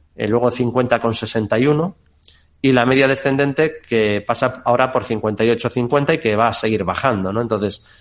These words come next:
en una hipotética recuperación se acabaría encontrando la media que seguramente, al menos en primera instancia, puede ser un obstáculo duro. ¿Puede continuar el rebote técnico empezado a finales de la semana pasada.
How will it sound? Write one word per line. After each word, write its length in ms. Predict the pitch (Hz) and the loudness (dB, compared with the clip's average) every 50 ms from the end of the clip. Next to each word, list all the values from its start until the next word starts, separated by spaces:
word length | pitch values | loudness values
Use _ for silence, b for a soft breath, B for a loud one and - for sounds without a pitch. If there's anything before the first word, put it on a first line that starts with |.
| b b b b | b b b b
en 140 | - 127 120 | -4 -2 0
una 160 | 127 131 131 | 2 2 2
hipotética 460 | 135 - 135 131 139 131 135 131 135 | 0 0 0 -2 0 -2 0 0 0
recuperación 800 | 131 131 127 131 123 135 131 127 - 139 139 143 147 151 151 - | 0 0 -2 0 0 0 0 0 0 2 2 2 2 0 -2 -6
se 120 | - - 120 | -4 -4 -4
acabaría 320 | 113 120 113 113 123 131 | 0 2 2 2 2 2
encontrando 460 | 127 123 123 120 117 123 123 123 123 | 0 0 -2 0 0 0 2 2 2
la 140 | 120 117 120 | 2 2 2
media 360 | 127 127 123 127 131 135 135 | 2 2 2 2 2 0 0
que 380 | 135 - 110 107 104 104 101 98 95 | -2 -2 -2 -2 -2 -4 -4 -8 -12
seguramente, 840 | - - 110 107 110 110 113 117 117 110 120 120 123 127 123 b b b b b b b b _ - | -10 -8 -6 -4 -2 -2 -2 -2 -2 0 0 0 0 -2 -4 b b b b b b b b _ -12
al 100 | 101 107 | -8 -6
menos 280 | 117 117 120 - - | -4 -4 -4 -4 -4
en 80 | 117 110 | -8 -6
primera 260 | - 117 113 117 113 | -6 -4 -2 -2 -2
instancia, 460 | 110 - - 120 117 - - 127 - | -2 -2 -2 -4 -4 -2 -4 -6 -4
puede 160 | - 120 110 | -2 -4 -4
ser 140 | - 113 110 | -4 -4 -6
un 100 | 110 110 | -4 -4
obstáculo 480 | 104 98 - - 110 - - 120 113 107 | -6 -8 -6 -8 -8 -4 -2 0 0 0
duro. 340 | 110 110 101 98 98 101 _ _ - | 2 0 0 0 -2 -6 _ _ -2
¿Puede 200 | - 160 175 170 | 0 2 2 2
continuar 380 | 175 170 165 170 165 165 156 | 2 2 2 2 2 2 2
el 40 | 151 | 4
rebote 640 | 160 151 151 151 156 151 156 156 151 151 151 147 147 | 4 2 4 4 2 2 2 2 4 4 4 2 0
técnico 380 | 147 - 147 147 147 143 151 | 0 0 0 0 0 2 0
empezado 800 | 143 143 - 139 - 147 143 143 143 143 143 143 143 - - _ _ _ - - - - - - - - - - - - - - - | 0 0 0 -4 -2 0 0 2 2 2 0 -2 -4 -8 -20 _ _ _ -20 -20 -20 -20 -20 -20 -20 -20 -20 -20 -20 -20 -16 -6 -2
a 120 | 120 123 | -2 -2
finales 400 | 123 - 139 131 131 135 135 120 | 0 0 2 2 2 2 2 0
de 80 | 131 131 | 0 0
la 100 | 127 123 | 0 0
semana 300 | - 131 127 127 123 120 | 0 0 0 0 -2 -2
pasada. 520 | 123 120 - - 135 123 107 95 - B | -4 -4 -2 0 0 0 0 -2 -6 B